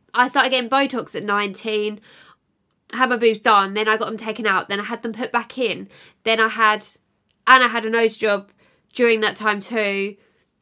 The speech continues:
and I had veneers done, and I had quite a few non-surgical procedures as well.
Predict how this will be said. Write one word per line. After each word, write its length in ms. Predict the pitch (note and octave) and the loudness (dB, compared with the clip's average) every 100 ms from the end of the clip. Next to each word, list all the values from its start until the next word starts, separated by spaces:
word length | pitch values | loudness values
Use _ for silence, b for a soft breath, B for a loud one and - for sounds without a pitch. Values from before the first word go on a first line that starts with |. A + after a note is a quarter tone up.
| _ _ _ _ _ - | _ _ _ _ _ 2
and 140 | C4 | 2
I 20 | C4 | 4
had 200 | B3+ A3 | 2 0
veneers 400 | B3+ E4 D#4+ D#4 | 0 0 0 0
done, 480 | D4+ C#4+ C#4 C#4 C#4 | 2 2 2 -2 -2
and 320 | - C4 C4 C#4 | 2 4 4 4
I 60 | |
had 180 | C#4+ E4 | 0 2
quite 160 | F#4 D#4 | 4 4
a 60 | |
few 160 | D#4+ D#4 | 2 2
non-surgical 1040 | D4+ E4 D4 C#4+ D4+ D#4 D#4 - A#3+ A3 | 4 2 0 0 0 0 -2 0 2 2
procedures 480 | G#3 G3+ G#3+ G3 F#3 | 0 -2 -2 -2 -6
as 120 | F#3+ | -4
well. 320 | G#3+ F#3 B2+ | -2 -2 -4